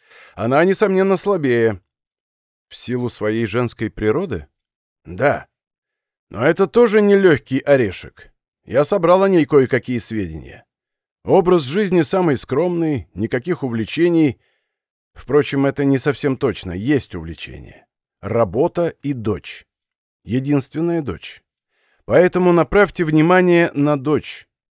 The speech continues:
Как только раздастся её вопль, мать бросится на помощь и попадёт в капкан.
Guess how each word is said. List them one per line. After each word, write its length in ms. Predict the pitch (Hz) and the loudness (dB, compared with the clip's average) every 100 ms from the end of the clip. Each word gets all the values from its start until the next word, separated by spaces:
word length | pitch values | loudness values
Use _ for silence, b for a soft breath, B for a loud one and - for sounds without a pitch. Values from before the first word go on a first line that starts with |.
| _ _ _ _ | _ _ _ _
Как 180 | 123 120 | -2 2
только 320 | 185 180 156 | 0 2 4
раздастся 560 | 147 107 165 170 - 143 | 2 2 0 0 -2 -4
её 400 | 120 123 160 127 | -2 -2 0 0
вопль, 460 | 139 196 95 78 - _ _ _ - | -2 -4 -6 -12 -16 _ _ _ -6
мать 320 | 98 170 151 | 2 2 2
бросится 520 | 123 170 175 165 - | 2 2 2 -2 -2
на 140 | 143 147 | 0 2
помощь 560 | 196 196 131 - - _ | 2 2 2 -4 -14 _
и 140 | 160 160 | -6 -2
попадёт 520 | 170 160 147 165 147 | -2 0 0 0 -2
в 100 | - | -2
капкан. 580 | 139 - - 85 - | -2 -2 -6 -8 -10